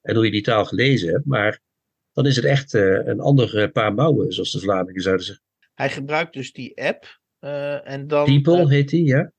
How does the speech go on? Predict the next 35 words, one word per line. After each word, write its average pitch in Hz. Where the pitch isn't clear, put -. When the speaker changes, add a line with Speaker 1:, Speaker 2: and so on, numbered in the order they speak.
Speaker 2:
ja, 143
en 151
dan 160
komt 185
er 165
dus 180
een, 160
een 151
Franse 202
of 196
een 196
Ne-, 196
dan 185
komt 202
er 190
dus 180
een 175
Speaker 1:
Dan 196
komt 143
er 143
een 139
Speaker 2:
Nederlandse 170
Speaker 1:
Nederlandse 143
tekst 143
uit, 82
ja, 104
Speaker 2:
Oké, -
Speaker 1:
ja. 156
Speaker 2:
en 127
daar 190
gaat 196
hij 185
aan 165
sleutelen 123
dan 117